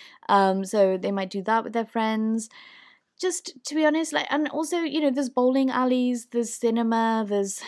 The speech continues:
oh, the cinema was so popular when I was there during the, the, um,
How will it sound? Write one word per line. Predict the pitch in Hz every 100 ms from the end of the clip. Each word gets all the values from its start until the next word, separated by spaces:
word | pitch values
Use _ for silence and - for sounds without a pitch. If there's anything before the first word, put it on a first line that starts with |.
| - - -
oh, | 220
the | 214
cinema | - 240 233
was | 220 -
so | - 214
popular | 214 220 220 214
when | 208
I | 202
was | 196 190
there | 202 190
during | 190 185
the, | 185 180 180 -
the, | 185 180 180 -
um, | 175 165